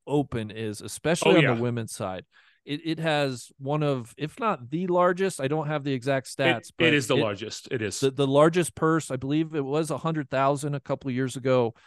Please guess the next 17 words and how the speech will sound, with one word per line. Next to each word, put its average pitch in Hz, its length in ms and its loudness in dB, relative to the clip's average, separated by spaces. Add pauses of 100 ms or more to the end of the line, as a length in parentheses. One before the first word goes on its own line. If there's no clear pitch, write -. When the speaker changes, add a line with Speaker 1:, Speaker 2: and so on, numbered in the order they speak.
(440)
Speaker 1:
And 131 540 0 (280)
it 151 280 -8
has 127 240 -4
typically 208 500 2
fallen 139 480 2
at 127 140 -2
a 117 100 -4 (220)
point 143 280 -4
in 123 80 -8
time 131 640 -2
on 120 140 -4
the 110 80 -4
calendar 131 600 -2
where 113 440 -2 (580)
if 135 380 -4 (360)
professional 151 640 2
women 139 500 -2